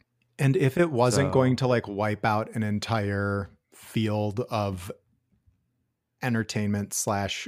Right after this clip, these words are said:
Speaker 1: <laughs> it's almost like edutainment when it's, like, giving you a, a walkthrough like that. But, like, if it wasn't
Speaker 2: Yeah.
Speaker 1: going to just destroy the walkthrough industry as a whole, that's almost kind of cool, right? Like,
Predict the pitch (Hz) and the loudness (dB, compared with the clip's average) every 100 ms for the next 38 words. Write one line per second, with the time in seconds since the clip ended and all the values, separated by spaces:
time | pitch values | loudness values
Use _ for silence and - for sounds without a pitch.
0 | - 98 - _ _ _ _ _ - 127 | -12 -14 -16 _ _ _ _ _ 0 2
1 | 123 113 - 113 98 - 101 101 104 107 | 2 -2 -6 -8 -6 -6 -6 -4 -6 -8
2 | - 170 113 104 107 107 - 101 95 - | -10 -8 -4 -4 -4 -8 -6 -6 -6 -14
3 | - - _ 113 104 101 101 104 - 101 | -20 -20 _ -4 -2 -2 -2 -6 -6 -4
4 | 101 - - 101 98 - 101 95 92 101 | -6 -10 -4 -2 -2 -4 -4 -4 -4 -6
5 | 92 - 104 98 - - - _ - 135 | -6 -4 -4 -6 -12 -20 -20 _ -2 4
6 | 156 127 127 127 120 120 117 113 107 - | 4 4 4 2 2 -2 -2 -4 -4 -4
7 | 104 95 113 - - 110 107 104 104 92 | -4 -2 -2 -2 -2 -2 0 -2 -4 -2
8 | 95 98 - 127 123 123 131 131 135 - | -2 -4 -2 4 6 6 6 6 6 4
9 | - 139 135 143 - 131 135 143 _ - | 2 4 4 4 4 4 4 2 _ -20
10 | - _ _ _ - 127 151 185 170 - | -20 _ _ _ -6 -2 2 2 2 2
11 | 160 139 - - 165 170 101 92 101 127 | 2 0 -2 4 6 6 2 -2 0 0
12 | 143 127 123 - | 2 0 -2 -4